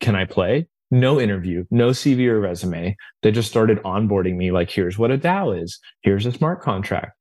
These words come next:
Join this dao. Let's do a little vote. Let's distribute some money among your cohort." And shout outs to Tay. Tay Kicks was onboarding us and just has such a strong mind for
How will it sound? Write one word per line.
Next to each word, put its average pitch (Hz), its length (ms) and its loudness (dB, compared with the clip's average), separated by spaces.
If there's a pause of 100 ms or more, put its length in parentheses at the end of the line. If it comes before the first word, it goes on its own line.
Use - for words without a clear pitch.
(180)
Join 95 300 2
this 120 180 0
dao. 139 520 -2
Let's 101 200 -2
do 110 180 0
a 113 60 4
little 123 220 2
vote. 143 360 0 (280)
Let's 101 160 -2
distribute 110 460 0
some 120 160 -2
money 139 260 2
among 101 240 0
your 110 120 0
cohort." 143 580 0 (420)
And 107 420 2 (300)
shout 117 220 0
outs 139 220 -4
to 120 100 -4
Tay. 95 400 0
Tay 107 180 0
Kicks 107 300 -4
was 104 140 0
onboarding 95 640 2
us 87 160 -6
and 98 140 2
just 101 200 0
has 98 300 -4
such - 380 -4
a 110 140 2
strong 98 640 0
mind 98 480 2 (560)
for 92 540 -2